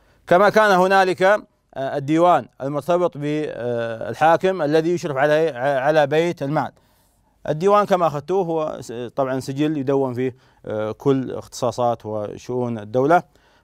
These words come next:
فكان يشرف على، عليه بيت مال، بيت المال، بمعنى أنه مثل الآن نسميها وزارة المالية. أحسنتم. ويسجل أسماء من يوجه بمساعدتهم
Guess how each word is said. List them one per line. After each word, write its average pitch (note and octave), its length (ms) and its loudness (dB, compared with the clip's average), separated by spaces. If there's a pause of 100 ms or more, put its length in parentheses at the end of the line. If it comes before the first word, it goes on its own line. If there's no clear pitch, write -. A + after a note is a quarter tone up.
فكان C3 640 0
يشرف D#3 320 -2
على، D3 180 2
عليه C#3 380 0
بيت C#3 260 -2
مال، D#3+ 300 -2 (460)
بيت C3+ 220 -2
المال، D#3 260 0
بمعنى D3+ 260 -4
أنه D3 340 -4
مثل C#3 320 -8
الآن C#3 360 -2
نسميها C3+ 460 -6
وزارة C3+ 440 0 (960)
المالية. C#3 520 -2
أحسنتم. A#2 440 -6 (440)
ويسجل F3+ 440 2
أسماء D#3+ 520 0
من D#3 260 -2 (100)
يوجه C#3 600 -2
بمساعدتهم C#3+ 1040 -2